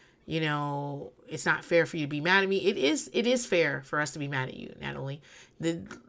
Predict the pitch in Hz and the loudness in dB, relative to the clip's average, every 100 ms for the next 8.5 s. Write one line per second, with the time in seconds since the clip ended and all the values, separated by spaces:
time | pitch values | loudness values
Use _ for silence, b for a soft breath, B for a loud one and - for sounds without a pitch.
0 | - 170 214 214 208 226 202 175 151 160 | -10 0 2 4 4 4 4 4 2 0
1 | 90 - 175 165 165 165 160 151 143 - | -2 -6 -4 0 2 4 4 2 0 -2
2 | 240 254 240 214 151 139 185 143 165 135 | 2 2 2 2 0 -2 -2 -2 -4 -6
3 | 190 - 160 160 156 139 131 143 185 240 | -6 -2 -2 -2 -6 -6 -8 2 6 10
4 | 247 233 226 220 - B B B - 151 | 10 8 4 0 -6 B B B -10 -4
5 | 175 180 165 165 156 156 147 - - 151 | 0 2 6 8 10 10 8 4 -4 -6
6 | 147 139 - - _ _ _ _ _ _ | -6 -8 -12 -18 _ _ _ _ _ _
7 | b b b - 226 247 247 254 208 185 | b b b 2 8 8 8 6 6 10
8 | 190 175 190 170 156 | 10 10 6 6 4